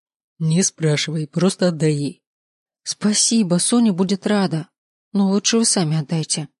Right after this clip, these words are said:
Садись. Айдаров достает две чашки и одну ставит передо мной.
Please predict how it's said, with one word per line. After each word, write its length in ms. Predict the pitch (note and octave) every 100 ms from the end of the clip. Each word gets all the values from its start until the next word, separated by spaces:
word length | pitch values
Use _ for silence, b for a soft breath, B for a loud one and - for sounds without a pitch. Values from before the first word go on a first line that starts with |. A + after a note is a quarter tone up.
| _ _ _ _
Садись. 520 | - F3 D#3 C#3+ - _ _ _ _ _ _ _ _ _
Айдаров 500 | - E3 C#3+ G3 F#3+
достает 400 | E3+ E3+ - F3
две 140 | D#3 E3
чашки 380 | - G#3 - E3
и 40 |
одну 200 | D#3 F3+
ставит 340 | - F3 E3+ -
передо 300 | E3+ D#3+ F3+
мной. 360 | F3+ D3 C#3+